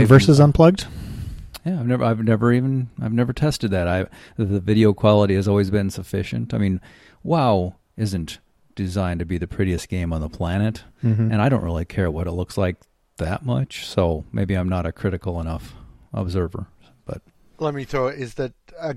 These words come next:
Speaker 3: I'll grant you it depends on how you've got it configured, but most systems, um,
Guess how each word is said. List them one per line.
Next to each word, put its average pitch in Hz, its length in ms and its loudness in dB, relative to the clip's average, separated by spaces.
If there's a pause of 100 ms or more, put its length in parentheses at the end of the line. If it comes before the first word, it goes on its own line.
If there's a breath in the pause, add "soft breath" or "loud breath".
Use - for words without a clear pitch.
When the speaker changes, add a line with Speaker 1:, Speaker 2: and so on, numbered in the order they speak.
(160)
Speaker 3:
I'll 147 180 -2
grant 160 260 -6
you 135 120 -8
it 127 80 -10
depends 127 380 -10
on 117 180 -10
how 117 160 -8
you've 107 180 -12
got 110 160 -8
it 95 100 -18
configured, 98 680 -18
but 104 220 -16
most 123 420 -12
systems, - 680 -18 (680)
um, 104 460 -12